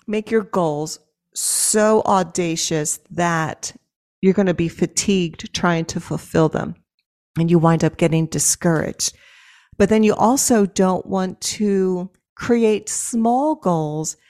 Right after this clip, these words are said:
where you get bored or frustrated because they're too easy to achieve. So each of you know the kind of goals that you need to set. You want to stretch yourself, but don't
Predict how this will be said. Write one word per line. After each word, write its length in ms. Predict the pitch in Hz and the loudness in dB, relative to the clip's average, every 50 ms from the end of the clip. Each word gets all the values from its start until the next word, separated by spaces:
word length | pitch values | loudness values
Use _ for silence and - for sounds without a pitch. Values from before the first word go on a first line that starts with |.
| _ _ _ _ _ | _ _ _ _ _
where 140 | - 208 214 | 2 2 2
you 180 | 196 190 208 190 | 4 4 2 2
get 320 | - 202 180 - _ - | 2 0 -2 -2 _ -2
bored 480 | 190 185 185 185 185 190 190 202 202 - - | 2 2 2 2 2 2 0 0 -2 -4 -8
or 140 | - 202 202 | -4 -4 -4
frustrated 840 | - - - 208 208 - - - - - 185 170 160 160 151 - - _ _ - | -4 -4 -4 -4 -2 -2 -2 -4 -4 -2 -2 -2 -2 -2 -4 -6 -8 _ _ -4
because 560 | 190 175 - - - 185 170 170 170 - - | -4 -4 -4 -4 -2 0 0 0 0 -2 -4
they're 160 | - 185 175 | -2 -2 -2
too 300 | 175 - - - 196 165 - _ - | -2 -2 -2 -2 -2 -4 -4 _ -6
easy 400 | - 185 185 185 175 - 175 160 | -2 -2 -2 0 -2 -2 -4 -4
to 260 | 160 - - 185 160 | -6 -6 -4 -4 -4
achieve. 500 | 147 156 - - - - 156 139 - - - _ _ - _ - | -4 -4 -4 -4 -2 -2 -2 -2 -4 -8 -10 _ _ -20 _ -8
So 200 | - - 220 214 - | -2 2 2 2 4
each 240 | 269 285 285 - 359 | 4 2 2 4 2
of 100 | 320 - | 4 4
you 140 | 277 254 | 4 4
know 180 | 226 214 214 208 | 4 4 4 4
the 100 | 190 190 | 4 2
kind 320 | - - - 202 190 196 | 0 0 0 0 0 2
of 140 | 220 214 185 | 0 -2 -4
goals 540 | 170 - 180 175 165 160 160 165 175 190 - | -2 -2 0 0 0 -2 -2 -4 -4 -6 -6
that 160 | - 175 - | -6 -6 -4
you 120 | - 185 180 | -2 -2 -2
need 280 | 175 175 170 175 - | -2 -2 -4 -6 -6
to 160 | - - 190 | -4 -4 -2
set. 580 | - - - - - 180 147 - - - - - _ _ _ _ _ - | -2 -2 -4 -2 -2 -2 -2 -2 -4 -8 -14 -18 _ _ _ _ _ -2
You 120 | 175 185 | 2 2
want 220 | 180 160 165 165 214 | 2 4 2 2 2
to 60 | 254 | 0
stretch 600 | - - - - - - 240 240 240 240 - - | 0 0 0 0 0 0 0 0 0 0 -2 -4
yourself, 640 | 202 185 - - - 165 - - 135 - - - _ _ _ _ _ _ _ _ _ _ _ _ _ _ _ _ _ _ _ _ - | -4 -4 -4 -6 -4 -4 -4 -4 -6 -8 -12 -16 _ _ _ _ _ _ _ _ _ _ _ _ _ _ _ _ _ _ _ _ -2
but 360 | 196 185 180 - _ _ - | -2 -2 -2 -6 _ _ -2
don't 520 | - 190 185 185 185 196 214 226 233 - | 2 4 4 6 6 4 4 4 2 0